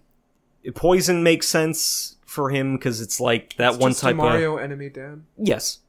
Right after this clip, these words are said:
Speaker 1: I know. I, I'm not, I'm not defending it, not
Speaker 2: Mm.
Speaker 1: condemning or condoning it, but people have been hoping Qwilfish would get something for
Speaker 2: Is,
Speaker 1: a while. So.
Speaker 2: but is that even considered an Evo? It just,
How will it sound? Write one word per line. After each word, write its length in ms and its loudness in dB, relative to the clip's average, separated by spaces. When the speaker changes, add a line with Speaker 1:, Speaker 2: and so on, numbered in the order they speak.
Speaker 1:
I 100 6
know. 200 -2
I, 140 0
I'm 120 4
not, 240 4
I'm 120 0
not 200 6
defending 400 -2
it, 160 -6
not 180 4
Speaker 2:
Mm. 160 -8
Speaker 1:
condemning 440 4
or 140 4
condoning 440 0
it, 140 -2
but 180 -2
people 300 0
have 120 2
been 100 0
hoping 340 0
Qwilfish 500 -4
would 120 -12
get 180 -8
something 360 -6
for 160 -6
Speaker 2:
Is, 80 -4
Speaker 1:
a 40 -6
while. 260 -8
So. 160 -8
Speaker 2:
but 80 -4
is 100 -6
that 140 -4
even 180 -8
considered 480 -8
an 80 -12
Evo? 400 -8
It 40 -8
just, 300 -16